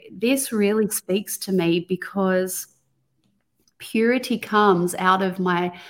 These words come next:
my intimacy with him. It comes out of my devotion. It comes out of my place of surrender to him. And then it's his purity that's flowing through me.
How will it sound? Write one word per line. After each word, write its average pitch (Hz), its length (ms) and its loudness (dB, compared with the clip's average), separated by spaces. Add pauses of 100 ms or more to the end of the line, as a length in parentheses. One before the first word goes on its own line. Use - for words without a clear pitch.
(240)
my 180 240 0
intimacy 190 800 0
with 180 180 -2
him. 180 220 2
It 175 100 -6
comes 190 260 -2
out 185 240 0
of 208 140 -4
my 190 160 2
devotion. 180 680 -2
It - 80 -6
comes 190 320 0
out 190 300 0
of 202 180 -4
my 175 400 2 (580)
place 202 440 0
of 196 100 -4
surrender 190 720 0
to 196 180 -4
him. 185 640 0 (240)
And 196 160 4
then 190 160 8
it's - 320 -6
his 269 300 -2
purity 247 540 -2
that's 170 240 -8
flowing 196 480 2
through 185 340 -2
me. 175 300 -4